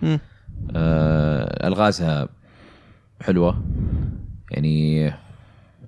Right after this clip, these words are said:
Speaker 2: أنا استانست على ألغازها، وفي بعضهم علقت فيهم بعدين،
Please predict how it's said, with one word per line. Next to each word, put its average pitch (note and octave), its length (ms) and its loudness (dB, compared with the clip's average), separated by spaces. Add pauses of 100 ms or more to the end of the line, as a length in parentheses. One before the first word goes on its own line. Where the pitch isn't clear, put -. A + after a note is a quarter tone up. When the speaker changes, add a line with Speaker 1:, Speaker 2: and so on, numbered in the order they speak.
(340)
Speaker 2:
أنا B2+ 100 4
استانست C3 380 2
على F#2+ 160 4
ألغازها، F2 800 2
وفي E2 280 0
بعضهم G2+ 320 2
علقت F#2 220 2
فيهم F2 360 2
بعدين، D#2 300 0